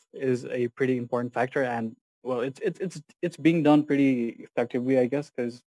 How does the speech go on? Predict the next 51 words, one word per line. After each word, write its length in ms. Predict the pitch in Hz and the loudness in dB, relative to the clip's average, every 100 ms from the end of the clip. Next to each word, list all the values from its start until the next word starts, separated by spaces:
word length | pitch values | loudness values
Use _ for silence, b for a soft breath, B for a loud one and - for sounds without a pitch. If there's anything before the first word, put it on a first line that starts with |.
| _ | _
spacing 460 | - - 147 160 143 | -8 2 2 6 4
is 160 | 127 | 4
not 160 | 123 123 | 4 4
that 140 | 120 | 4
hard 260 | 113 120 110 _ | 4 0 0 _
to 80 | 127 | -8
accomplish 440 | 120 127 120 117 - | -4 -4 -4 -6 -6
in 80 | |
a 60 | 117 | -6
lecture 300 | 117 120 127 | -6 -6 -4
hall. 280 | 139 147 151 - | -2 -2 -4 -8
And, 300 | 117 117 113 | -6 -4 -4
uh, 220 | 113 113 - | -6 -8 -6
we 120 | 131 | -2
do 200 | 127 135 147 | 2 4 6
wear 200 | 160 160 | 4 4
a 40 | |
mask. 340 | 160 165 160 - | 2 0 -2 -8
I 240 | 139 127 131 | 0 2 4
myself, 400 | 127 123 131 135 | 2 2 0 0
I 80 | 127 | -2
try 240 | - 127 | 2 2
to 300 | 123 117 120 - _ | 4 2 -2 -10 _
wear 300 | 131 127 123 | 0 2 2
K 160 | - 131 | 0 0
N 80 | |
ninety-fives 560 | 123 120 117 123 180 - | 2 -2 -2 -6 -6 -10
as 80 | 117 | -2
far 140 | 127 | 2
as 120 | 123 120 | 2 0
possible. 540 | 120 120 143 156 160 _ - | -6 -4 -2 0 -2 _ -4
And, 280 | 127 120 | 0 0
uh, 180 | 120 120 | 2 2
when 160 | 127 131 | 2 2
I'm 120 | 123 | 4
not 160 | 131 143 | 4 6
in 100 | 147 | 4
class, 280 | 147 143 139 | 0 -4 -2
I 120 | 131 | -4
just, 380 | 120 123 - - | -4 -8 -10 -6
uh, 120 | 127 | 0
use 260 | 123 127 120 | 2 0 0
surgical 380 | 127 123 131 143 | 0 0 0 2
masks. 320 | 139 147 - - 117 | 2 0 -8 -12 2
And 320 | 160 160 156 | 4 6 4
the 260 | 156 165 139 | 2 0 2
college 300 | 151 156 151 | 6 8 8
also 200 | 175 156 | 6 4
gave 240 | 127 131 | 4 4
us, 300 | 131 127 - 120 | 2 -2 -6 -6
uh, 180 | 127 | -6